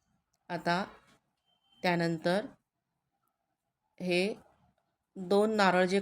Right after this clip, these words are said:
खवून घेतली, तर त्याचा हा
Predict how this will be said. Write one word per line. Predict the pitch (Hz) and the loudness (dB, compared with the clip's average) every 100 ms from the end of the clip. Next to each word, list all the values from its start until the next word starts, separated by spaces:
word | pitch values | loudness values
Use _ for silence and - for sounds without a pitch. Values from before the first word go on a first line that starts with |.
| 196 | -2
खवून | 190 190 196 | -2 0 0
घेतली, | 196 202 175 214 285 - _ _ _ _ _ - | 0 -2 -2 -2 -4 -14 _ _ _ _ _ -4
तर | 170 165 170 | -2 -2 -2
त्याचा | 165 190 | -2 0
हा | 190 | -2